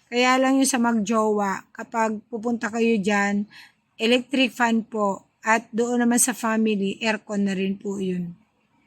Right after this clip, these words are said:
Pero sulit po kayo sa ganda ng masisilayan ninyo. Huwag na kayong lumayo.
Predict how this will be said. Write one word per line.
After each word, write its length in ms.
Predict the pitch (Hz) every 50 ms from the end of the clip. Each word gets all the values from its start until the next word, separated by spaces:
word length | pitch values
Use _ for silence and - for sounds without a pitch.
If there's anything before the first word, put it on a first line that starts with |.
| _ _ _ _ _ _ _ _ _
Pero 240 | 247 254 269 294 277 277
sulit 440 | - - 311 302 294 277 277 - -
po 160 | 294 302 -
kayo 320 | - 247 247 247 233 220 214 196
sa 160 | - 262 220
ganda 480 | 214 220 220 220 220 208 180 214 220 220
ng 160 | 214 214 220
masisilayan 960 | 220 226 226 - 240 220 208 - 226 196 196 202 190 190 190 185 180 180 180
ninyo. 320 | 180 175 170 170 165 165 - - _ _ _ _ _ - - - - _ -
Huwag 80 | 220 233
na 160 | 233 247 247
kayong 320 | 254 262 262 269 262 254
lumayo. 720 | 254 247 254 240 240 247 247 254 247 233 208 190 - -